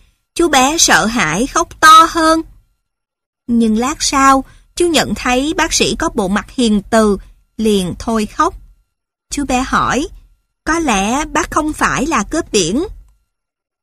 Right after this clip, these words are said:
Bác sĩ trả lời và cười, "Không không, bác không phải là cướp biển. Bác là bác sĩ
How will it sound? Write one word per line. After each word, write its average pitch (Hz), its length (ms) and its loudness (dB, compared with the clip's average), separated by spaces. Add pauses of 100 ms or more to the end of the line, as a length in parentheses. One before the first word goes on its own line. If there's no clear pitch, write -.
(180)
Bác 277 140 -4
sĩ 202 240 -2
trả 202 200 -2
lời 226 380 2
và 196 280 -4
cười, 208 340 0 (440)
"Không 277 200 2
không, 294 520 2 (320)
bác - 160 0
không 233 200 2
phải 202 300 -2
là 269 160 -2
cướp - 280 -6
biển. 196 360 0 (600)
Bác 269 280 0
là 226 180 2
bác 202 200 -2
sĩ - 340 0